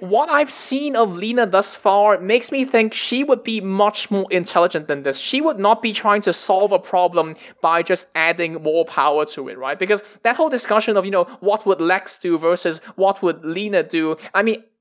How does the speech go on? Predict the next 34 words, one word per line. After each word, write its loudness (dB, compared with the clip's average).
I, -2
from -2
what 0
I've 2
seen -6
of 0
Lena -2
thus -2
far, 4
she -2
has 4
always 4
been 2
such 0
a 4
competent -2
and -6
intelligent -2
character 0
that 2
I 2
don't 2
think -2
that, 0
you -6
know, 2
she -4
would 2
even -2
need -10
that 0
kind -2
of -8
guidance. -8